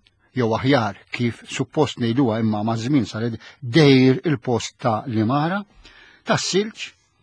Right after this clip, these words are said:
magħruf biżżejjed għal fdalijiet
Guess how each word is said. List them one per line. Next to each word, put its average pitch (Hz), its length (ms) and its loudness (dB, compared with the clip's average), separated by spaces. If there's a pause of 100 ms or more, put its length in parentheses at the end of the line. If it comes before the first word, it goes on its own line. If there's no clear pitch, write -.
(360)
magħruf 110 260 0
biżżejjed 113 720 0
għal 123 460 -4 (480)
fdalijiet 131 640 4